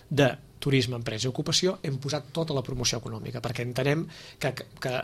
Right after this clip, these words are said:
que el treball transversal de vegades es pot, eh, es pot, eh, o és més dificultós, i d'aquesta manera, sota un mateix paraigües, podem actuar d'una manera més directa. Després també, en la línia del que dèiem estratègica de la seguretat,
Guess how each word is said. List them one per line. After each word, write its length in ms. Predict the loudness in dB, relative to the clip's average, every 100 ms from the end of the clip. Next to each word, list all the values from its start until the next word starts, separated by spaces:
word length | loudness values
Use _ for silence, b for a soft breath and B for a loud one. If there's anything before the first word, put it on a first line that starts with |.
| -6 -6
que 140 | -4
el 80 | -4
treball 320 | -2 8 8
transversal 560 | 8 2 2 2 2 2
de 80 | 0
vegades 460 | 0 2 2 0 -2 B B B -2
es 100 | 2
pot, 300 | 4 2 -2
eh, 340 | -4 -2 0 0
es 80 | 0
pot, 220 | 0 -4 -2
eh, 140 | 2
o 120 | 6 6
és 80 | 6
més 140 | 2
dificultós, 540 | 2 0 2 4 4 2 B -2
i 60 |
d'aquesta 320 | 0 0 0 0
manera, 280 | 0 0 4
sota 320 | 4 4 2
un 80 | -2
mateix 220 | -4 -4
paraigües, 400 | -4 -4 -4 -6 B B B 2
podem 240 | 4 4 2
actuar 380 | 2 2 2
d'una 180 | 2 2
manera 240 | 2 0 -2
més 160 | -2 -4
directa. 340 | -6 -10 -16 -20 -20 B B B B -12 B B B B B B B B B
Després 300 | 8 10 8
també, 220 | 10 8 8
en 220 | 6 8
la 80 | 8
línia 220 | 8 8
del 100 | 8
que 80 | 8
dèiem 180 | 6 6
estratègica 580 | 4 2 4 6 6 2
de 80 | 2
la 60 | 4
seguretat, 540 | 4 2 4 6 4